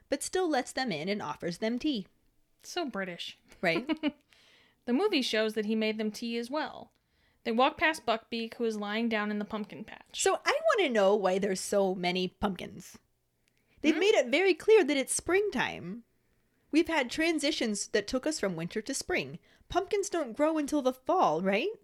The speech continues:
Speaker 1: Is it different in the U K?
Speaker 2: I, I don't know. I mean, I think it's the same.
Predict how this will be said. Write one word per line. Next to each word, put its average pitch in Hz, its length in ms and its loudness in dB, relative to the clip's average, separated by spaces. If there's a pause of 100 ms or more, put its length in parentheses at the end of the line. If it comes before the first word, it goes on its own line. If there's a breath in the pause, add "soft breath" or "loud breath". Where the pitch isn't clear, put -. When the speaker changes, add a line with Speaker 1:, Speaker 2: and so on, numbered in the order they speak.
(640)
Speaker 1:
Is 262 100 -2
it 233 120 -2
different 392 280 2
in 415 100 4
the 427 60 4
U 415 220 4
K? 466 60 0 (1160)
Speaker 2:
I, 208 180 -6 (520)
I 226 80 -6
don't 240 160 -2
know. 392 380 -2 (280)
I - 60 -12
mean, 262 80 2
I - 40 -2
think 370 220 -2
it's - 140 -20
the 226 140 -6
same. 190 480 -8